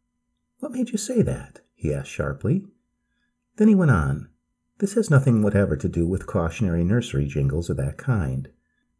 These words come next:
It's due to something that happened to me only ten years ago, just before I met up with you, in fact." And then it all came out. He was staying in an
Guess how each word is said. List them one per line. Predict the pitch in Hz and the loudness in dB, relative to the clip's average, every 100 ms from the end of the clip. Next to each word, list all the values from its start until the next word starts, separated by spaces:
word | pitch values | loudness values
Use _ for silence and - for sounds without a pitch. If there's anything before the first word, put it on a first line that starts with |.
| _ | _
It's | 147 - | -6 0
due | 208 | 0
to | 226 | 0
something | 214 117 101 107 | 2 0 2 0
that | 107 | 0
happened | 110 85 - | 0 0 0
to | 90 | -2
me | 92 | 0
only | 90 107 | 0 -2
ten | 110 143 139 | 0 4 4
years | 147 156 - | 6 2 -2
ago, | 135 135 135 - _ _ _ _ _ _ - | -6 -8 -10 -14 _ _ _ _ _ _ -4
just | - 170 | -2 -2
before | - 190 180 | -4 -2 0
I | |
met | 175 180 | 2 2
up | 175 - | -2 -4
with | 71 | -4
you, | 73 | -4
in | 67 | -6
fact." | - 65 - - - _ _ _ _ _ _ _ _ _ | -6 -8 -12 -18 -20 _ _ _ _ _ _ _ _ _
And | 135 175 | 6 8
then | 156 | 8
it | 85 | 6
all | 78 78 | 2 -2
came | - 92 110 | -2 0 2
out. | 82 67 - _ _ _ _ - | 0 -4 -10 _ _ _ _ 0
He | 113 | 2
was | 117 | 2
staying | - 180 170 | 0 2 2
in | |
an | 110 | 2